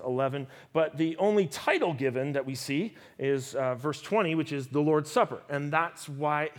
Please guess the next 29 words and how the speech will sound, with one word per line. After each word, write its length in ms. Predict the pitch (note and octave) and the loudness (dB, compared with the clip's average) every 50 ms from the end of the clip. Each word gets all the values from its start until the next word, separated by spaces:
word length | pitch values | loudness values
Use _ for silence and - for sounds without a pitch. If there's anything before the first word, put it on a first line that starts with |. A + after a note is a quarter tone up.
| - - | -6 0
here 220 | F#3+ F3 E3 D#3 | 2 4 4 4
at 80 | C#3+ C#3 | 2 2
our 180 | E3 A#3 C#4+ A#3+ | 2 2 2 2
church, 480 | - D#3+ C#3+ C#3+ C#3+ - - - - _ - - - - - - | 0 0 0 0 -2 -4 -10 -16 -18 _ -20 -20 -20 -18 -10 -6
we 100 | C#3+ C3+ | -6 -4
call 280 | - D3+ D3 C#3 C#3 | 0 2 4 4 4
it 160 | C#3+ C#3+ - - - - - - | 2 0 -2 -6 -20 -20 -10 -4
the 100 | C3+ C3+ | -4 -2
Lord's 380 | C3+ C#3 C3+ C3+ C3+ C3 B2+ - | 0 2 2 2 2 0 0 0
Supper. 420 | - G#3 F#3 D#3 - C3 A2 F#2+ - | 2 4 4 4 4 0 -6 -4 0
You're 220 | C#3+ D#3 D#3+ - | 0 0 2 4
understanding, 800 | F#3 G3+ G3+ G3 F#3+ E3+ - - G#3 G#3 G#3 G3 F3+ D3+ C3 B2 | 4 4 6 6 4 4 2 0 0 2 2 2 2 0 0 -2
aren't 220 | B2 C3 C3 - | -2 -4 -2 0
you, 160 | F3 F3 F#3+ F3+ - - - - - | 0 0 0 0 -4 -16 -12 -4 0
that 200 | D#3 D3 C3 - | 0 0 2 2
the 120 | D#3 D#3 | 2 2
name 640 | D#3 D#3+ F3 G#3 A3+ G#3+ F#3+ D#3+ C#3+ C#3 C#3+ D3 D#3+ | 2 2 2 4 4 4 4 2 2 0 -2 -2 -4
of 220 | - C#3 C3+ B2+ | -2 -2 0 2
what 200 | D#3 E3 D3+ - | 2 2 2 0
you 80 | C#3+ B2 | -4 -8
call 440 | - - - A3 A#3 G3+ D3+ C3+ | -10 -8 -2 2 4 4 4 4
it 140 | A#2 A#2+ - - - - - - - - | 4 2 0 -4 -12 -20 -20 -20 -14 -6
is 200 | - D3 C#3+ B2+ | -4 -4 -2 -2
not 420 | C#3 D3 D3+ D#3+ D#3+ E3+ F#3 F#3 F3+ | -2 -2 0 2 4 4 4 2 2
as 160 | F3 D3+ D#3+ | 0 0 0
important 680 | E3+ D#3 - - - - E3+ D#3+ D#3+ D#3+ D#3+ D#3 D#3+ - | -2 -4 -4 -6 -2 2 2 2 2 0 -2 -6 -6 -6
as 180 | C#3 D3 C3 C3 | -6 -6 -4 -2
the 80 | D3+ D#3 | -2 -2
meaning 800 | D#3 D#3+ F3+ G3+ A3+ A3+ G#3 F3 C#3+ B2 B2 B2+ C3 C3+ C3 | 0 0 2 2 2 2 2 2 0 -2 -4 -4 -6 -6 -8